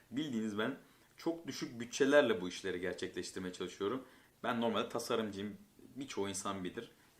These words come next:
E, bazı vloglarımda da anlatmışımdır. Ben tasarımcıyım.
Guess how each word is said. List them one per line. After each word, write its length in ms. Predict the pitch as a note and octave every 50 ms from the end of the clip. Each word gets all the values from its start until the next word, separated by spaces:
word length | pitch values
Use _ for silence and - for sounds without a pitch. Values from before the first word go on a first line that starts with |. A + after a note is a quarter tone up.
| -
E, 220 | F2 E2+ E2+ E2 F2
bazı 460 | A2 A2+ A2+ A2 G#2 A2 A2 A2 A2 - - - - - - - -
vloglarımda 640 | G#2+ G#2+ G#2+ A#2 A2+ A2+ - A#2 A2 A2 A#2 A#2+ A#2
da 60 | A2
anlatmışımdır. 720 | G#2 G2 F#2 F#2 - - - - - F2 F2+ G2+ C3 - - - - - - - _ _ - _ _ -
Ben 380 | - A#2 C3+ D3 D#3 - - -
tasarımcıyım. 680 | - F#3 F#3 G#3 G3+ G#3 G3 D#3+ A#2+ B2 D3+ G3+ -